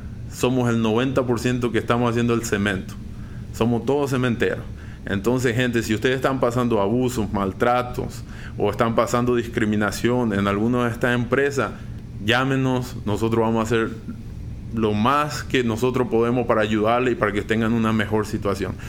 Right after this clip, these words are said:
Porque los sindicatos están acá para respaldarle a los trabajadores. Las empresas no están para respaldarle a los trabajadores. Porque la empresa sabe lo que,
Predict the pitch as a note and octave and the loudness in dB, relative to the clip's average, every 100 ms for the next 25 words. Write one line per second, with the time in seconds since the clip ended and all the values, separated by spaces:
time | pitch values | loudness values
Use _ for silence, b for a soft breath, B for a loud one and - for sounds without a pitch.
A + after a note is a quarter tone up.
0 | B B - G2 - G#2+ G#2 A2 G#2+ A2 | B B -2 -2 2 2 2 2 2 2
1 | C#3+ D3+ C#3+ C#3 C3+ C3 B2+ C3 C3+ A#2+ | 2 2 0 0 0 2 2 2 2 2
2 | A2 A2+ G2+ G2+ A2+ A#2+ A2+ A2 G2+ G2 | 0 0 0 2 2 2 0 0 2 2
3 | F#2+ F#2+ G2 - - B B B A2+ A#2 | 2 2 0 -4 -10 B B B 0 2
4 | E3 G3+ F3 D3+ D3+ C#3+ C3+ B2+ A2+ A2 | 2 0 0 -2 0 0 2 2 2 0
5 | A2 G#2 G#2 G#2 G#2 G#2 G#2 G2+ F#2+ G2 | 0 0 0 2 0 0 0 0 2 0
6 | F#2+ F#2 - - B B - A2 G#2+ A2 | 0 -4 -6 -10 B B -4 0 2 2
7 | A2 C3 C#3 C#3+ D3 C#3 D#3 D3 B2+ - | 2 0 0 0 2 2 2 2 0 0
8 | G#2+ | -2